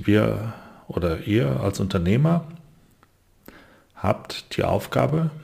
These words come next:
neu Geschäft und Geschäfte abzuschließen. Ohne ein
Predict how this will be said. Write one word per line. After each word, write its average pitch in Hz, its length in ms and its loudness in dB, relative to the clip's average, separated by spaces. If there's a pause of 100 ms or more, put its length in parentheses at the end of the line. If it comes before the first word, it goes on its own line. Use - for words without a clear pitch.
(1600)
neu 120 480 4 (1120)
Geschäft - 640 -2 (300)
und 90 160 -2
Geschäfte 92 800 0 (600)
abzuschließen. - 880 -6 (2000)
Ohne 117 300 4
ein 87 520 4